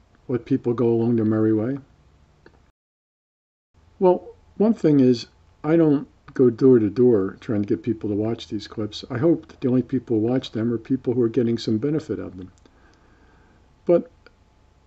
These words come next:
a more fundamental answer is that I believe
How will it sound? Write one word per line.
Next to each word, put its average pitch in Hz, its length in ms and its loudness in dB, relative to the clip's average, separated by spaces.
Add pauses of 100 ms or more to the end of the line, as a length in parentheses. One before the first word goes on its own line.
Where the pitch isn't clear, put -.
(280)
a 160 60 -2
more 170 280 4
fundamental 165 720 0
answer 117 400 -2
is 127 220 -8
that 123 200 -4 (200)
I 156 80 -8
believe 147 420 0